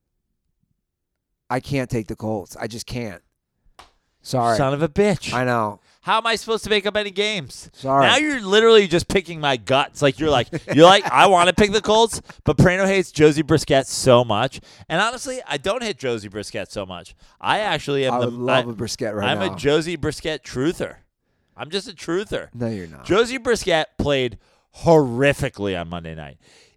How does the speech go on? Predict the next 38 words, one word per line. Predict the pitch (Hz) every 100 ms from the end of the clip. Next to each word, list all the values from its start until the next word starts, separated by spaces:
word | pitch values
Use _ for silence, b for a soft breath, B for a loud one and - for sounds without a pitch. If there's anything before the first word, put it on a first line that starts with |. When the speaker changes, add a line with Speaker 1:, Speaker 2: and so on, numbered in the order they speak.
| -
Speaker 2:
It | 196
was | 247 196 139 - _ _ _
into | 175 233 269 - 233
the | 233
fourth | 208 196 202 -
quarter. | 170 170 113 - _ _ -
He | 175
was | 180 -
under | 196 226 240
a | 190
hundred | 202 196
yards | 190 185 135
passing. | 170 170 160 120 b b -
He | - 247 - _ -
was | 196 196 - _ _ _
comp-, | - 214 - 196
he | 196 262 247
was | - 208 196 - _ _ _ _ -
under | 240 277 277 277
four | - 262 254 254
yards | 254 254 233
an | 233
attempt. | 208 220 240 202 - - _ _ 165
Speaker 1:
He | 180
had | 226
a |
bad | 220 240 220
game. | 240 127 - -
Speaker 2:
Uh, | 254
no, | 285 214 -
sorry, | 240 240 120 _
not | 190 277
under | 285 208
your | 170 147
four | - 160
yards | 143 120
an | 120
attempt. | 123 110